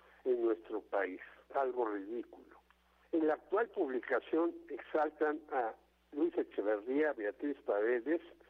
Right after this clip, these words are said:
quien impulsó la ley antiaborto, no obstante que se presentaba como feminista. Augusto Gómez Villanueva, desde la C N C, mandó reprimir la marcha por la libertad de activistas estudiantiles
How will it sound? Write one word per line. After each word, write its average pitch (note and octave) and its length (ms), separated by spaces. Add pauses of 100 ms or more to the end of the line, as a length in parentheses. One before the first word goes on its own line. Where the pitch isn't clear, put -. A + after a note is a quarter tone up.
(300)
quien C#3+ 280
impulsó C3 440
la C#3+ 160
ley C3+ 300
antiaborto, A#2+ 880
no C3 160
obstante - 640
que - 160
se - 120
presentaba A#2 720
como G#2 360
feminista. G#2+ 720 (640)
Augusto C#3+ 600
Gómez D3 400
Villanueva, A2+ 800 (400)
desde B2 400
la A2 280 (140)
C D#3+ 240
N C3+ 260 (120)
C, D3 340
mandó A#2 460
reprimir C3 580
la A2 140
marcha B2 420
por A2 240
la G#2 80
libertad G#2 640
de B2 120
activistas A2 760 (640)
estudiantiles C#3+ 920